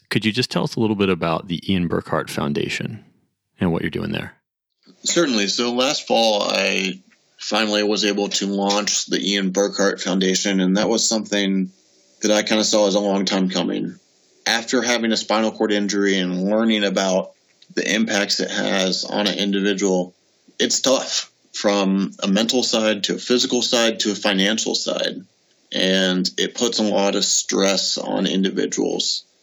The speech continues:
Speaker 2: I was lucky in the sense that my community really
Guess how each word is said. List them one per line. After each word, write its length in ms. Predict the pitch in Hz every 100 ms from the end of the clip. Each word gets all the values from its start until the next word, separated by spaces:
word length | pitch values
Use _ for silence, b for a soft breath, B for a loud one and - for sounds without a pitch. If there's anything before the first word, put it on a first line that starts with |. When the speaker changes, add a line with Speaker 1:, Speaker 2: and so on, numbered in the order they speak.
| _ _ -
Speaker 2:
I 100 | 110
was 200 | 110 101
lucky 400 | 104 104 113 104
in 100 | 101
the 60 |
sense 400 | 95 101 98 92
that 200 | 101 92
my 300 | 101 98 92
community 600 | 92 101 104 107 101 98
really 580 | 95 98 98 95 95